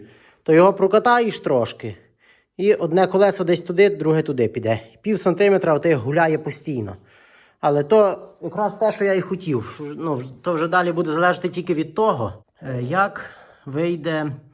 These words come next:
поцентрувати колеса. Якщо вони будуть рівненькі, то воно буде взагалі гарно і рівно. От бачите?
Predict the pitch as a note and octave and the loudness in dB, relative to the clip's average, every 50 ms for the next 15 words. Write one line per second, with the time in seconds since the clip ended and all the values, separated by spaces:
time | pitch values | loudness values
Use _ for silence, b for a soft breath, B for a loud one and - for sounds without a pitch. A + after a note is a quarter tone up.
0 | b b b b b b b _ C#3+ C#3 C#3+ D#3 D3+ D3 D3+ D3+ D#3+ D#3+ D#3+ D#3+ | b b b b b b b _ -8 -4 -2 -4 -2 -2 -2 0 2 0 0 0
1 | E3 D#3 D#3 D#3 D3+ D3+ C#3 A#2 G2 - - G2+ F#2+ F#2+ - - D#3 D#3 D3 D3 | -4 -8 -6 -6 -4 -2 -2 -2 -4 -6 -10 -10 -10 -10 -10 -8 -8 -6 -6 -6
2 | D3 D3 D#3 D#3+ D#3 - D#3+ F#3+ F#3+ A3 A#3 A#3+ A#3+ A3 - B2+ G#2 - - - | -6 -6 -6 -8 -8 -8 -10 -10 -8 -8 -8 -8 -8 -10 -8 -10 -12 -12 -14 -14
3 | - B2+ C3+ D3 D3 C#3+ C#3+ C3+ C3 B2 B2+ B2+ A#2 B2+ C3+ E3 F#3+ G3+ G3+ - | -12 -10 -10 -10 -10 -10 -10 -10 -10 -12 -12 -12 -10 -10 -10 -10 -12 -14 -16 -18
4 | b b b b b b b b _ _ _ C#3 A#2 C3+ C#3 D3 C#3+ C#3+ C3+ C3 | b b b b b b b b _ _ _ -16 -14 -12 -12 -10 -10 -10 -8 -8
5 | B2+ A#2+ A#2+ A#2 A2+ A2+ A2 G#2+ - - _ _ _ _ _ _ _ _ _ _ | -8 -10 -10 -10 -10 -10 -10 -12 -14 -20 _ _ _ _ _ _ _ _ _ _
6 | _ _ _ _ _ _ _ _ _ _ _ _ _ _ _ _ _ _ _ _ | _ _ _ _ _ _ _ _ _ _ _ _ _ _ _ _ _ _ _ _
7 | _ _ _ _ B2+ A2+ A#2 C3+ D#3 D3+ - - - | _ _ _ _ -16 -16 -14 -14 -16 -18 -18 -20 -20